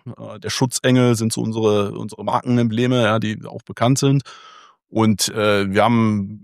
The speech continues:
äh, unsere Me-, unsere Marketing-Spendings letzten Endes vorwiegend auch auf Media allokiert. So, und auf dieser starken Brand, äh, setzt ein sehr starker dezentraler Vertrieb auf, der, ähm,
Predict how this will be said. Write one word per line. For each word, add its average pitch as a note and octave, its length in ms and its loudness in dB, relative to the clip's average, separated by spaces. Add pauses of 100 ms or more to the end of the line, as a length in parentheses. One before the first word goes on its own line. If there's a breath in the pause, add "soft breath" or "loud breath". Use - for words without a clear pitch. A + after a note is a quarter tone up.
äh, G#2+ 140 -4
unsere G#2 300 -2
Me-, G#2 220 0
unsere G2+ 300 0
Marketing-Spendings A2+ 1080 2
letzten - 240 -4
Endes G#2+ 480 -2
vorwiegend G#2+ 480 0
auch G2+ 200 -2
auf F#2+ 140 -8
Media G2+ 360 0
allokiert. - 540 -6 (140)
So, A2 260 -18
und G2 160 -14
auf - 240 -6
dieser A#2 240 2
starken A2 400 0
Brand, B2 560 0
äh, A#2 460 2
setzt A2 340 -6
ein A2 160 0
sehr A2 120 2
starker A2+ 340 0
dezentraler G#2+ 580 0
Vertrieb - 400 -8
auf, E3 360 0 (180)
der, G2+ 480 2
ähm, F#2+ 500 -4